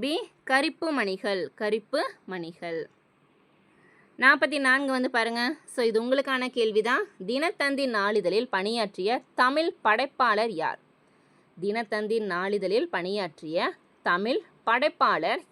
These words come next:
யார்? So, இந்த நாற்பத்தி நாலாவது கேள்வி உங்களுக்கான கேள்வி. ஆன்சர் பண்ணுங்க, பார்க்கலாம் எத்தனை பேருக்கு தெரிஞ்சுது அப்படின்னு. நாற்பத்தி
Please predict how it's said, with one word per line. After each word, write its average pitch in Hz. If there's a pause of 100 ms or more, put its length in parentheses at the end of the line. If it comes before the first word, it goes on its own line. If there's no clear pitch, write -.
(100)
யார்? 147 (1040)
So, -
இந்த 214
நாற்பத்தி 233
நாலாவது 226
கேள்வி 202
உங்களுக்கான 180 (100)
கேள்வி. 147 (1800)
ஆன்சர் 214
பண்ணுங்க, 196
பார்க்கலாம் 220
எத்தனை 196
பேருக்கு 180
தெரிஞ்சுது 175
அப்படின்னு. 165 (720)
நாற்பத்தி 320